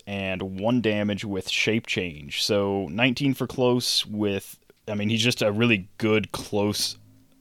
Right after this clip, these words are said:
uh, attacker in general with, like, good close defenses.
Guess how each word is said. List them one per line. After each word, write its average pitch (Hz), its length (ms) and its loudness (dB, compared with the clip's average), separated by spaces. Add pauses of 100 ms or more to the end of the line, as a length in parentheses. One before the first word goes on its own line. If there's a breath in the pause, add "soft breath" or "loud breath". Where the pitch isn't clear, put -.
(380)
uh, 90 520 0
attacker 101 540 -2
in 95 180 -4
general 92 520 -2 (100)
with, 101 200 -6
like, 90 180 -4
good 98 220 -2
close 98 340 -2
defenses. 104 720 -4